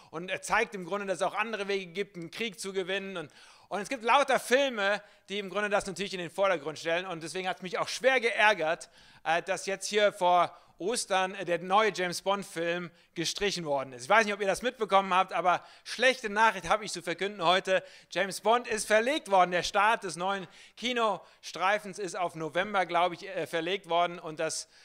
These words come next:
äh, hat mich extrem geärgert, denn ich liebe auch und bin ein großer Fan von James Bond. Nicht aufgrund seiner Moral, das muss ich hier, äh, <laughs> öffentlich sagen.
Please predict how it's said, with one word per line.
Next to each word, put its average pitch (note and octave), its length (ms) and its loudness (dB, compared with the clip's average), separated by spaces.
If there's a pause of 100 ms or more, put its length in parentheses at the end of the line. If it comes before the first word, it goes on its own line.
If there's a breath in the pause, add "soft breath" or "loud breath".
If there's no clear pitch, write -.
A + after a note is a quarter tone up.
(180 soft breath)
äh, D#3 560 0
hat G#3+ 240 -2
mich G3+ 200 -8
extrem F3+ 580 -6
geärgert, D#3+ 540 -2
denn E3+ 180 -4
ich E3+ 320 -12
liebe F#3 460 2
auch D#3 180 0
und D3 80 -10
bin D#3 120 -10
ein D3+ 120 -8
großer D#3 300 -4
Fan D3+ 320 -6 (220 loud breath)
von E3+ 200 -4
James F3+ 300 -2
Bond. A3 200 2
Nicht B3+ 180 0
aufgrund F#3 280 -2
seiner E3 200 2
Moral, D#3 360 2
das D#3 160 -8
muss D3 120 -12
ich C#3 100 -10
hier, D3+ 240 -4 (260 loud breath)
äh, C#3 60 -6
<laughs> D3+ 140 -2
öffentlich F3 560 -4
sagen. F#3 440 2